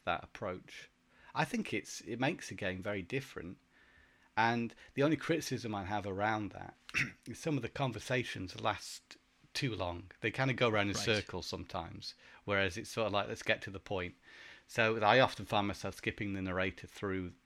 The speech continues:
Speaker 1: conversations.
Speaker 2: Yeah.
Speaker 1: Um, you can change the frequency of which a narrator actually, uh, talks in the options menu. So,
Speaker 2: Okay.
Speaker 1: but that doesn't change the frequency of which the characters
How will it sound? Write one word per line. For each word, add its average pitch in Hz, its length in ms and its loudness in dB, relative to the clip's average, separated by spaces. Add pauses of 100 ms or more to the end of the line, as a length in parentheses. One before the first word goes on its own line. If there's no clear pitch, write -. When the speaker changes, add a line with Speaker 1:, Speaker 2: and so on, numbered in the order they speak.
(380)
Speaker 1:
conversations. 95 920 -2 (640)
Speaker 2:
Yeah. 110 280 -4 (1000)
Speaker 1:
Um, 135 200 10
you 175 80 2
can 180 160 2
change 214 300 6
the 147 60 2
frequency - 600 2
of 98 100 2
which - 220 -4
a - 20 -2
narrator 104 500 4
actually, 95 720 4 (160)
uh, 92 300 4 (100)
talks - 600 2
in 92 160 0
the 90 120 2
options 92 440 -4
menu. 85 380 -6 (1400)
So, - 240 2
Speaker 2:
Okay. 98 340 6 (360)
Speaker 1:
but 120 120 4
that 147 180 10
doesn't 127 540 2
change 113 420 4
the - 60 -8
frequency 113 520 0
of 95 80 0
which 104 220 -4
the 101 80 -6
characters 120 760 6